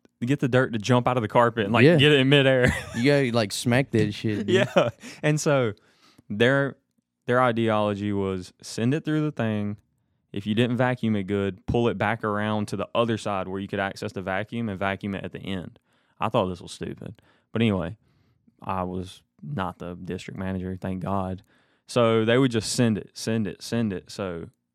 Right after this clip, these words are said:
Speaker 1: I was usually not the vacuumer 'cause that's, you would rotate doing that, but the people that were fastest at wiping the car down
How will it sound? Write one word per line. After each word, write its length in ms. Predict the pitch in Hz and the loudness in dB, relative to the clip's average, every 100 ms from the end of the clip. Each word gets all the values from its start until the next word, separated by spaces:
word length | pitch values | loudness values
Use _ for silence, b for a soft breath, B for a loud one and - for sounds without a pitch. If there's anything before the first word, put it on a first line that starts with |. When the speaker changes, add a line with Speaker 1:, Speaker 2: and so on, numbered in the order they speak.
| - | -4
Speaker 1:
I 100 | 117 | 0
was 180 | 123 113 | 0 -2
usually 380 | 107 101 98 | -4 -4 -4
not 280 | 92 92 95 | -4 -4 -4
the 80 | 101 | -4
vacuumer 580 | 92 95 - 104 101 98 | -4 -4 -4 -6 -6 -8
'cause 140 | 95 | -6
that's, 400 | 92 95 - - _ _ _ _ | -6 -6 -8 -18 _ _ _ _
you 140 | 104 110 | -4 -2
would 80 | 92 | 0
rotate 500 | 95 101 110 90 92 | 0 0 -2 -6 -4
doing 280 | 98 95 | -4 -4
that, 240 | 92 87 - | -4 -8 -8
but 260 | 90 - | -12 -10
the 80 | - | -12
people 300 | 87 101 98 | -6 -6 -4
that 80 | 98 | -4
were 80 | 90 | -6
fastest 500 | - 90 - - - | -6 -6 -8 -12 -10
at 80 | 87 | -6
wiping 320 | 92 87 87 | -6 -6 -10
the 80 | 85 | -6
car 300 | 92 98 90 | -2 -2 -2
down 400 | 87 92 90 | -4 -4 -4